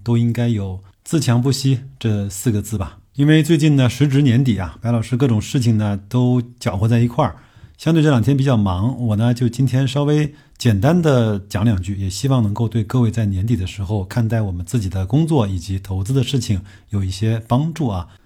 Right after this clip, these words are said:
昨天呢是上证指数第五十四次站上了三千点，至于说它以后会不会有第五十五次，甚至是更多，这个我觉得真的不重要，我们也未必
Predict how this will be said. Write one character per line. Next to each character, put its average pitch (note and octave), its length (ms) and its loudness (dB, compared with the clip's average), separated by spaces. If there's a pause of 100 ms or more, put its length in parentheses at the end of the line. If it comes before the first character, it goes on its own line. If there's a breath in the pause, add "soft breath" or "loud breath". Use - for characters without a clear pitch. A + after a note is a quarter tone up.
(120 soft breath)
昨 D3+ 180 4
天 G3 160 6
呢 F3+ 160 6
是 D#3+ 120 0
上 F3 180 2
证 D#3+ 120 2
指 A2+ 140 0
数 B2+ 380 2
第 C#3 160 2
五 A2+ 80 2
十 G2 160 -2
四 D3+ 240 0
次 A#2 400 0
站 A#2+ 280 4
上 A2+ 240 0
了 F#2 320 -2
三 A2+ 220 0
千 G#2+ 220 0
点， F#2+ 280 -6
至 A#2+ 160 2
于 A#2+ 60 6
说 A#2+ 160 0
它 B2 140 0
以 A2 100 2
后 A#2 180 -2
会 B2+ 100 -2
不 A#2 120 -2
会 A#2+ 80 4
有 G2+ 80 -2
第 A2+ 160 -4
五 G2 140 -4
十 - 120 -6
五 A#2+ 140 -2
次， G#2 340 -2 (280 loud breath)
甚 C#3+ 180 0
至 B2 80 4
是 A#2 100 -2
更 C3 220 2
多， F#2+ 260 -2 (200 loud breath)
这 C#3 100 0
个 A2 100 2
我 G2 100 0
觉 F#2+ 120 -4
得 G2+ 140 -2
真 C#3 260 2
的 A#2+ 280 0
不 - 140 -4
重 G3 160 4
要， A2+ 220 -2
我 G#2+ 60 -2
们 C3 100 0
也 A#2 160 2
未 D3+ 180 -2
必 B2 380 0